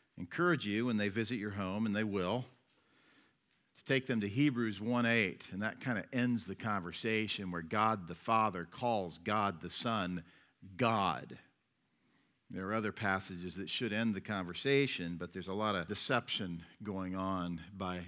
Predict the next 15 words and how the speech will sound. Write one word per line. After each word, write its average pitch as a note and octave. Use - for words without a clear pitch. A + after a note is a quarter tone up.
those F#2+
who F#2+
are F2+
moved C3
by A2+
Satan B2
himself, G2+
really, A2+
to -
destroy G#2+
this F#2
doctrine G#2+
of E2
the F2
deity F2+